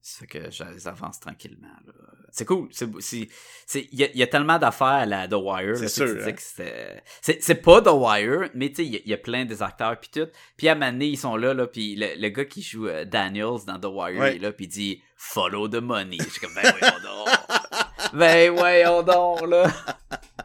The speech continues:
Speaker 2: Puis en plus, il y a tout
Speaker 1: Fait
Speaker 2: le
Speaker 1: que
Speaker 2: temps le même j-, cet acteur-là, il y a
Speaker 1: Ah,
Speaker 2: tout le
Speaker 1: ouais,
Speaker 2: temps
Speaker 1: ouais,
Speaker 2: le
Speaker 1: il
Speaker 2: même genre de poste dans toutes les <laughs> émissions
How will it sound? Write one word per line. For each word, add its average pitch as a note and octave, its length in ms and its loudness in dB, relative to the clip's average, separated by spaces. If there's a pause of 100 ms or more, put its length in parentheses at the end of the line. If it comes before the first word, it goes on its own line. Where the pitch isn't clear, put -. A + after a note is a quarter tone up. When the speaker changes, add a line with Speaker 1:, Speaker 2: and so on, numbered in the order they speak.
(300)
Speaker 2:
Puis - 920 -4
en F#3+ 80 10
plus, D#4 120 0
il - 20 2
y F3+ 40 2
a - 20 -2
tout - 80 -8
Speaker 1:
Fait - 80 2
Speaker 2:
le A#3 60 0
Speaker 1:
que - 60 -8
Speaker 2:
temps A3 160 6
le E3+ 120 4
même D#3 220 2
j-, C3 180 -8
cet - 80 -4
acteur-là, F3 380 6
il - 20 12
y A3 160 12
a D3+ 60 12
Speaker 1:
Ah, C#3 60 8
Speaker 2:
tout C#3+ 80 8
le D#3 120 8
Speaker 1:
ouais, D3+ 60 8
Speaker 2:
temps F#3+ 80 10
Speaker 1:
ouais, F#3+ 100 10
Speaker 2:
le C#3+ 80 6
Speaker 1:
il C3 80 2
Speaker 2:
même D3 220 2
genre D3 200 2
de B2 120 -2
poste C#3+ 360 0
dans A#2 120 -2
toutes F3 200 -12
les C3 320 -6
<laughs> E3 40 -8
émissions E3 320 -2